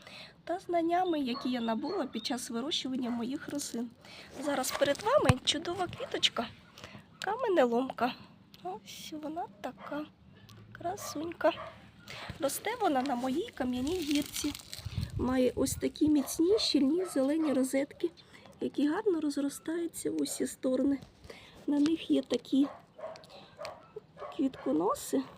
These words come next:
які можуть бути десь до двадцяти сантиметрів. У перший рік вони можуть бути у вас значно менші,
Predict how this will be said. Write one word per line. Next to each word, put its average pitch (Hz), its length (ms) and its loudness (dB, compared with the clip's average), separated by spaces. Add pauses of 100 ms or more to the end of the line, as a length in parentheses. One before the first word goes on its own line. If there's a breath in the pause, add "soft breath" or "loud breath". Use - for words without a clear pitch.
(140)
які 302 300 0
можуть 302 440 2
бути 349 340 0
десь 392 340 2
до 320 140 -2
двадцяти 311 520 0
сантиметрів. 311 800 2 (560 loud breath)
У - 60 0
перший - 400 2
рік 508 180 -2
вони 320 240 4
можуть 311 400 2
бути 320 200 -2
у 269 80 2
вас 311 140 0
значно 349 380 0
менші, 311 520 2